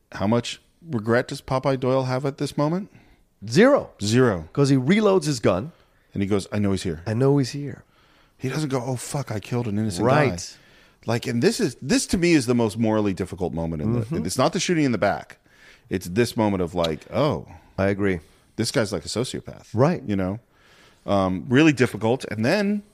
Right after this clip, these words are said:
Speaker 1: he goes into a room and we hear a gunshot.
Speaker 2: Yeah. And that's the end of the movie.
Speaker 1: Yeah.
Speaker 2: And I was, that's why this movie always stayed with me, because I,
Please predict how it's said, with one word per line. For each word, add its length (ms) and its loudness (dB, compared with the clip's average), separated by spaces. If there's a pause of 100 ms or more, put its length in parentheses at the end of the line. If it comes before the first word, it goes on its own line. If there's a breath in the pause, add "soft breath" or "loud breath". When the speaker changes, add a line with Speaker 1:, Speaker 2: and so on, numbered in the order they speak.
(200)
Speaker 1:
he 80 -18
goes 260 -2
into 260 -2
a 60 0
room 380 2 (320 soft breath)
and 100 -2
we 80 0
hear 640 0
a 80 -2
gunshot. 480 -2 (120)
Speaker 2:
Yeah. 240 -2 (540)
And 140 -2
that's 160 -4
the 140 -2
end 80 2
of 80 -4
the 40 -2
movie. 280 0 (100)
Speaker 1:
Yeah. 340 -2 (380)
Speaker 2:
And 100 0
I 120 0
was, 260 0 (180 loud breath)
that's 300 2
why 140 2
this 160 -6
movie 200 2
always 240 0
stayed 280 2
with 180 -4
me, 160 0
because 680 -2 (640 soft breath)
I, 260 2